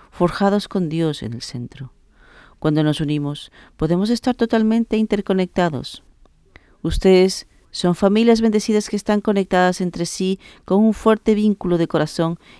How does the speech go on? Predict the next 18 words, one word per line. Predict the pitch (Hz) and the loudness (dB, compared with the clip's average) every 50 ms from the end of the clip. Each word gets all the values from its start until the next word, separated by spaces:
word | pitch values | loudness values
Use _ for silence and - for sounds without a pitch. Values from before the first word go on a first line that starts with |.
| _ - | _ -2
y | 151 156 | 0 0
en | 156 139 | 2 4
base | 185 202 240 226 - 247 | 4 4 2 2 0 0
a | 220 220 | 0 0
esto | 220 - - - - 127 135 143 - _ _ - _ - | 0 -2 -6 -10 -10 -10 -10 -10 -16 _ _ -14 _ -4
necesitan | 165 160 170 151 - - - - 208 202 190 | -2 -2 -2 0 0 0 2 2 2 2 2
cooperar | - 196 190 185 185 175 - 175 165 170 170 165 | 4 4 6 6 6 4 4 4 4 2 2 0
plenamente | - - 190 190 190 190 196 196 190 175 - 143 | -2 -2 -2 -2 0 0 0 0 -2 -2 -2 -4
entre | 127 - - - | -4 -4 -6 -10
sí. | - - - 147 143 - _ _ _ _ _ _ _ _ _ _ _ _ _ _ _ _ _ _ _ _ _ _ _ _ _ _ _ _ _ - | -8 -8 -8 -8 -8 -10 _ _ _ _ _ _ _ _ _ _ _ _ _ _ _ _ _ _ _ _ _ _ _ _ _ _ _ _ _ -2
Para | - 143 151 151 | 0 2 2 2
construir | - 170 165 147 - - 170 170 170 170 160 | 2 2 0 0 -2 -2 0 0 2 2 0
una | 170 165 165 | 0 0 0
iglesia | 156 139 165 180 185 175 - 160 139 | 0 2 2 2 2 2 0 -2 -2
basada | 135 147 147 - - 247 277 285 254 190 | -2 -2 -4 -2 0 0 0 2 0 -2
en | 156 | -2
el | 139 131 | -2 -4
corazón, | - 147 135 131 - - 156 147 139 131 131 | -2 -2 -4 -4 -4 -4 -2 -2 -2 -2 -4